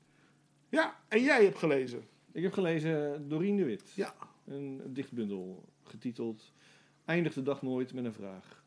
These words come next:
Speaker 2: Eh, het is haar debuut. Doreen de Wit, eh, is niet alleen dichter, maar ook beeldend kunstenaar. Eh, ze publiceerde gedichten onder andere in Holland Maandblad, Het Licht, Konijn en de Revisor. En met haar gedicht Legenda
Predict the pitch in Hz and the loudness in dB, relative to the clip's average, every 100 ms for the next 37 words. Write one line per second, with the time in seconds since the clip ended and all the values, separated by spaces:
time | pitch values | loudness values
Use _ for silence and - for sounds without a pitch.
0 | - - 117 113 135 123 120 131 135 135 | -16 -10 -8 -8 -8 -10 -12 -4 0 0
1 | 123 127 123 123 123 170 - - _ _ | -2 -6 -4 0 2 0 -2 -18 _ _
2 | _ _ _ 123 127 135 139 131 151 151 | _ _ _ -2 2 2 2 2 0 -2
3 | - - - 135 123 123 131 123 139 131 | -8 -16 -8 -4 -4 -4 -4 -2 -2 0
4 | 120 143 - 127 120 120 123 117 156 156 | 0 -2 -2 -2 -2 -2 -2 -2 -2 -4
5 | - 143 135 131 - - - - - - | -4 -6 -6 -8 -14 -20 -20 -20 -20 -18
6 | - 117 117 113 120 135 123 143 135 120 | -8 -4 -4 -6 -6 -8 -6 -2 -2 -2
7 | 127 131 131 135 127 139 135 120 117 113 | -2 -4 -4 -4 -4 -4 -2 -2 -2 -2
8 | 120 110 123 139 156 139 139 135 - - | -4 -2 -2 0 0 0 -2 -2 -6 -6
9 | 127 - - 117 120 113 110 107 110 123 | -6 -6 -8 -4 -2 -2 -2 -2 -4 -4
10 | 151 156 151 170 - - - - - - | -4 -4 -6 -10 -16 -20 -20 -20 -12 0
11 | 139 135 131 131 131 131 120 120 120 117 | 2 4 4 2 2 0 -6 -6 -4 -6
12 | - - 131 117 131 151 175 165 170 | -8 -10 -4 -2 0 0 -2 -4 -8